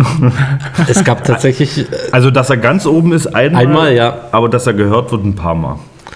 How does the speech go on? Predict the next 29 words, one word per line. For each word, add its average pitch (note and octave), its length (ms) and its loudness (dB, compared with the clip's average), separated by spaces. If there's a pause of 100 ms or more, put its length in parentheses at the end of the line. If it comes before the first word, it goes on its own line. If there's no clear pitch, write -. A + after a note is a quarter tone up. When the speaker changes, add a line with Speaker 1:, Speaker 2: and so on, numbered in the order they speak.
(520)
Speaker 2:
Ja, F2 360 2
aber F2 320 -2 (300)
das - 100 -6
Spotify-Rap F#2+ 800 -2
war F#2 220 -2
irgendwie G2 260 0
so. F#2 340 0 (800)
Ja, F#2+ 100 2
ich - 100 -2
hab A2 100 -2
meins G2+ 200 2
auch - 180 -2
auf G#2 100 0
Instagram G#2+ 440 0
geteilt, G2+ 320 0
aber G#2 160 2
ich G2 120 -2
hab F#2+ 100 -2
jetzt A2 200 -2
da, F#2+ 280 2 (1400)
weiß A2+ 180 2
nicht, B2 100 4
mich G2 140 0
hat's - 200 0
nicht B2+ 160 2
so, A2+ 460 2 (580)
nicht B2 180 0
so A2+ 120 0
gehypt. F#2 480 -2